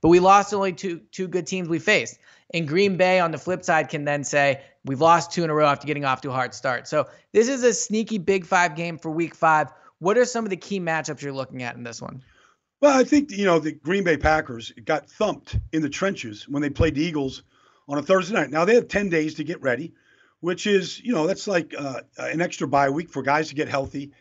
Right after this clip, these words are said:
Speaker 2: and to kinda look at what happened and why they surrendered a hundred seventy-three yards in the passing, in, in the run game to the Eagles. Um, 'cause the Cowboys are more than capable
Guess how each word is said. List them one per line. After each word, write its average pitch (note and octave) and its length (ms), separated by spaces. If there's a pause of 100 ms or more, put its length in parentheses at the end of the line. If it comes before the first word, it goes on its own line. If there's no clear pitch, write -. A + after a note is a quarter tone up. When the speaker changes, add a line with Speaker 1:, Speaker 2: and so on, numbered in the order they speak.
(300)
Speaker 2:
and C3+ 100
to C#3 60
kinda G#3+ 280
look G3+ 400
at D#3+ 140
what D#3 180
happened D3+ 440 (440)
and C3+ 120
why F#3+ 180
they F#3 120
surrendered D#3 400
a C3 60
hundred D3+ 220
seventy-three D3 460
yards C3+ 320
in B2 40
the B2 80
passing, D#3 460
in, B2+ 160
in C#3 120
the C3+ 80
run D#3 220
game A#2+ 180
to A#2 80
the B2+ 160
Eagles. B2 320 (600)
Um, D3 420 (140)
'cause - 320
the E3 80
Cowboys G3+ 580
are D#3 120
more F#3 260
than D#3+ 100
capable A#2+ 560